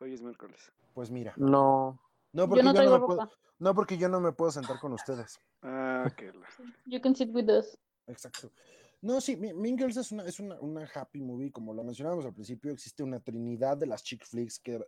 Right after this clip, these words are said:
Speaker 2: redefinió por completo el, el atraer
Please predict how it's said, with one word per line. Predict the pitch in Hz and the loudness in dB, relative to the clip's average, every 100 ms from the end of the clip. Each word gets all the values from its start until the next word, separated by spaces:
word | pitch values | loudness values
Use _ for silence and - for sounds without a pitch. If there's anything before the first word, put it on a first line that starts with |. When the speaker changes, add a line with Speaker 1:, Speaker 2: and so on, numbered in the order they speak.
| - | -8
Speaker 2:
redefinió | 131 127 127 131 139 | -6 -4 -6 -8 -10
por | 147 - | -10 -10
completo | 123 104 127 - 135 131 _ - - _ _ | -12 -10 -10 -8 -8 -8 _ -20 -20 _ _
el, | 135 127 127 | -4 -4 -2
el | 131 | -2
atraer | 123 - - 131 160 156 | -2 -4 -4 0 0 -4